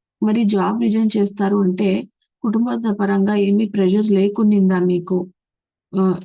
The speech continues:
ఆ, "ఎందుకు జాబ్‌ని వదిలేస్తున్నావు?" అని ఇట్లా ప్రెషర్ ఇవేమీ లేకున్నాయా?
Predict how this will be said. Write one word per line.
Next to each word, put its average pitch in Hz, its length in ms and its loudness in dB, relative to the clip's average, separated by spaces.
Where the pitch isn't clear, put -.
ఆ, 190 60 -2
"ఎందుకు 196 360 0
జాబ్‌ని 185 400 -2
వదిలేస్తున్నావు?" 185 840 -2
అని 208 220 -6
ఇట్లా 196 180 -6
ప్రెషర్ 190 340 -4
ఇవేమీ 190 440 -2
లేకున్నాయా? 185 720 -2